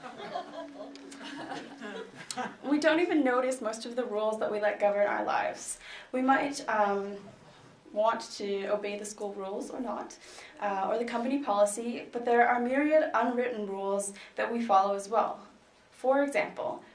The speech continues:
who says that when you're applying for a job, you have to email or hand deliver your cover letter and your resume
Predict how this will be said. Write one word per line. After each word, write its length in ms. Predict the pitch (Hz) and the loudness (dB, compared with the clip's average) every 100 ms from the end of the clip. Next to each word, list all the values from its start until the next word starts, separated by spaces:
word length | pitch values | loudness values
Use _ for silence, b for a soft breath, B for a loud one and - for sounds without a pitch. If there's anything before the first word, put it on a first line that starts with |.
| B | B
who 200 | 269 349 | 0 2
says 520 | - 214 196 208 202 | 2 2 2 2 0
that 180 | 202 208 | 0 2
when 180 | 226 269 | 2 2
you're 180 | 320 | 2
applying 340 | 339 294 240 254 | 2 0 0 -2
for 180 | 262 254 | 0 0
a 120 | 240 | 0
job, 440 | 202 185 190 208 | 0 2 2 2
you 100 | 226 | -2
have 240 | 233 240 240 | 0 0 0
to 200 | 294 - | -4 -4
email 420 | 233 233 247 254 | 0 2 2 0
or 100 | - | 0
hand 240 | 208 233 262 | 0 -2 -2
deliver 400 | 277 220 220 226 | -2 -2 -2 -4
your 180 | 226 247 | -4 -6
cover 300 | - 262 277 | 0 0 2
letter 260 | 269 277 | 0 0
and 200 | 277 254 | 0 -2
your 100 | 254 | 0
resume 560 | 226 226 226 208 208 | 2 2 2 -2 -2